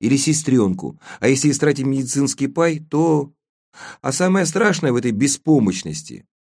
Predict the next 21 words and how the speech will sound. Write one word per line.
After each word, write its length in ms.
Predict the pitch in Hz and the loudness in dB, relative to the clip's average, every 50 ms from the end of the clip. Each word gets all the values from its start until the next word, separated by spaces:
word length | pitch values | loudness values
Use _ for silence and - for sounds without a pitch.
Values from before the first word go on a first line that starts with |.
| _ _ | _ _
что 160 | - - 151 | -6 -4 -2
ты 120 | 160 180 | 0 0
знаешь, 640 | 170 143 151 165 180 175 151 107 82 - - - _ _ _ _ _ | 0 2 2 2 2 2 0 0 -2 -4 -8 -14 _ _ _ _ _
все 300 | - - - 165 185 185 | -8 -4 0 2 2 2
усилия 560 | 185 180 170 156 156 - 175 180 165 156 135 | 2 0 -4 -4 -2 -2 0 2 2 4 2
зря, 480 | 113 101 110 120 139 143 123 90 76 - _ _ - | 2 2 2 2 2 2 2 0 -4 -8 _ _ -10
и 60 | 107 | -8
что 220 | 110 - - 170 | -6 -2 0 2
ни 120 | 165 156 147 | 2 2 2
делай, 480 | 139 135 170 185 180 131 95 73 - - _ _ - - _ | 0 2 2 2 2 2 0 -2 -4 -10 _ _ -20 -20 _
к 80 | _ - | _ 0
лучшему 640 | 127 151 180 190 185 190 - - 95 82 73 - - - - - | 2 4 4 2 2 0 -4 -6 -6 -6 -6 -10 -14 -18 -12 -6
ничего 400 | 104 113 110 - 123 113 120 131 | -4 -4 -4 -2 -2 0 0 0
не 100 | 135 139 | 0 0
повернётся. 720 | 139 139 139 143 147 151 156 160 139 - - - - - _ _ _ _ - - - - | 0 2 2 2 2 4 4 2 2 0 -2 -8 -14 -16 _ _ _ _ -20 -20 -10 -4
И 80 | 101 107 | -2 0
когда, 240 | 131 147 147 156 | 2 4 4 4
сдерживая 560 | 139 117 120 139 156 156 123 113 113 113 110 110 | 2 2 2 2 2 2 2 0 0 2 2 2
рыдания, 640 | 123 131 117 139 143 139 123 101 87 78 71 - - - - - | 2 2 4 4 4 4 2 0 -2 -4 -6 -10 -14 -20 -12 -4
объяснишь 540 | - 110 113 127 143 139 151 151 151 151 - _ | -2 -2 0 0 0 0 0 -2 -2 -2 -4 _
обидчику, 720 | - 135 131 127 139 160 156 156 - - - - - - | -2 -2 -2 0 0 0 0 0 -2 -4 -10 -12 -16 -20